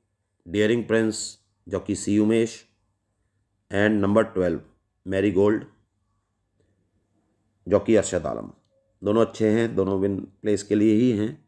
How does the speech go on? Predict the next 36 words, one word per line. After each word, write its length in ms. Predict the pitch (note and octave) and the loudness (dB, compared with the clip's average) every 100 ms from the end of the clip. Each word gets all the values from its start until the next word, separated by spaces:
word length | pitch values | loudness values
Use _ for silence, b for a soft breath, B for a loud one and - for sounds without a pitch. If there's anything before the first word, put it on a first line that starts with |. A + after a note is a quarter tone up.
| _ _ _ B B B _ _ | _ _ _ B B B _ _
प्लेस 260 | A2 A2 G#2+ | 2 2 2
मिले 140 | G#2 | 0
तो 100 | G#2 | 2
आप 160 | G2+ - | 0 0
प्लेस 200 | F#2+ F#2 | -2 -2
कर 160 | G2+ | -2
लीजिएगा, 380 | F#2+ G#2+ A2+ A#2 | -2 2 2 2
otherwise 300 | G2+ G2+ G#2+ G#2+ | 2 0 0 -2
इन 100 | F#2+ | -2
दोनों 160 | F#2+ | -2
में 80 | G2 | -4
से 100 | B2 | -4
कोई 180 | - F2+ | -4 0
भी 100 | G#2 | 0
विन 200 | F#2 F#2+ | 0 -2
कर 140 | F#2 | -6
सकता 380 | D2+ - _ - | -8 -12 _ -18
है। 100 | - _ _ _ _ _ _ _ _ b b b b - | -18 _ _ _ _ _ _ _ _ b b b b -6
So, 160 | E2 | 0
last 320 | E2+ G2 G2+ | 4 4 4
race 180 | A2 G#2+ | 2 2
of 120 | G#2+ G#2 | 0 0
the 80 | |
day, 180 | G2+ A2+ A#2 - _ _ | 2 2 0 -4 _ _
number 240 | F2 F2 F2+ - G2 | -8 -4 -4 -2 2
five 240 | G#2+ B2+ - _ | 2 2 -4 _
and 200 | F#2 F2 | -8 -4
number 180 | E2+ F2+ - F#2 | -2 -2 -4 -2
twelve, 240 | G2 G#2+ - - | 0 -2 -4 0
both 220 | G2+ G#2+ | 2 4
are 120 | A2 G2+ | 4 4
good, 220 | A2+ A2+ - _ | 0 -2 -8 _
दोनों 280 | - E2 F#2+ | -14 -8 -6
जीत 160 | G2 G2+ | -6 -6
सकते 340 | G#2 - A2 | -10 -8 -2
हैं। 300 | G#2+ G#2+ - | -2 -2 -8